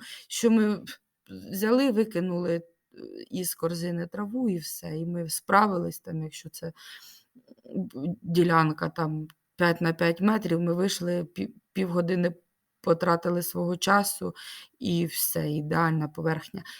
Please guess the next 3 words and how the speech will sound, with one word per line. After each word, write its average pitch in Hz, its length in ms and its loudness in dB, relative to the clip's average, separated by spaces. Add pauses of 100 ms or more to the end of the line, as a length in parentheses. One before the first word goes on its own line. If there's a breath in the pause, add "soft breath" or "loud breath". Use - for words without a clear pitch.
Чому 226 640 10 (380)
шкідливі 190 720 4 (320)
ямки, 240 720 8